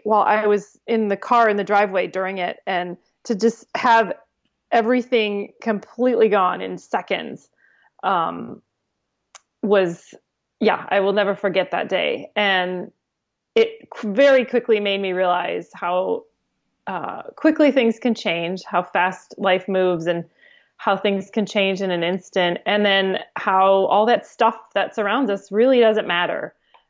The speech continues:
Um, twenty-nine people died that day, and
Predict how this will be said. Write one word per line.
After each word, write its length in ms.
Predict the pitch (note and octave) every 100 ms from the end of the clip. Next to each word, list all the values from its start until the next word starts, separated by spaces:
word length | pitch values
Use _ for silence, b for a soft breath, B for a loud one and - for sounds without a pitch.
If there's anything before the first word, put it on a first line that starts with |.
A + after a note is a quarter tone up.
| -
Um, 360 | F#3 D#3+ A#2 -
twenty-nine 520 | - A#3 A3+ A3+ G#3
people 260 | G3+ A#3 G#3
died 320 | G3+ F#3 G3
that 180 | F#3+ F3+
day, 360 | G3 F#3+ G3 G#3+
and 260 | E3+ F3